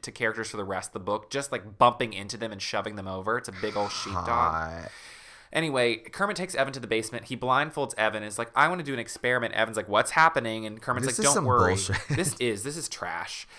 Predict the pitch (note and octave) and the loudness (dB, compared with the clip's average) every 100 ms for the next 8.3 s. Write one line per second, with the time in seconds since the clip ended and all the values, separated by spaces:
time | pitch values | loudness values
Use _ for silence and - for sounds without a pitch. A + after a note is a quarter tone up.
0 | - C#3+ C#3+ C#3 D3 F3+ F#3+ F#3 C#3+ D3 | -8 -4 -4 0 0 0 0 -2 -2 -2
1 | A#2 C#3 C#3 C3 C3 B2+ B2+ B2 C#3 C#3+ | 4 8 8 8 0 -6 -2 -2 -2 0
2 | A#2 A#2+ A2+ A#2+ B2+ B2+ A2 A2 A#2 A2 | 6 6 4 -2 -4 -8 -6 0 4 4
3 | G#2+ G#2 A2 A2+ - A#2 A#2 D3 C#3 B2 | 4 -2 -2 -6 0 0 0 -2 0 2
4 | A2+ G2+ G#2+ F2+ G2+ G#2 G#2+ A#2 B2+ B2 | 2 2 2 2 4 2 4 0 0 -2
5 | B2 B2 C3+ A2+ B2 B2 D3 D3+ D3+ E3 | -2 -2 -4 -4 -4 -4 -6 -6 2 4
6 | D3 A#2+ A2+ A2 B2 C3+ D3 C#3 - D#3 | 4 2 -2 0 -2 -4 -4 -6 0 2
7 | C#3 A#2+ B2 C3 - - - B2 A#2 A2 | 4 2 -2 -8 -20 -20 -8 -2 0 2
8 | G#2+ A2 - | 0 -6 -12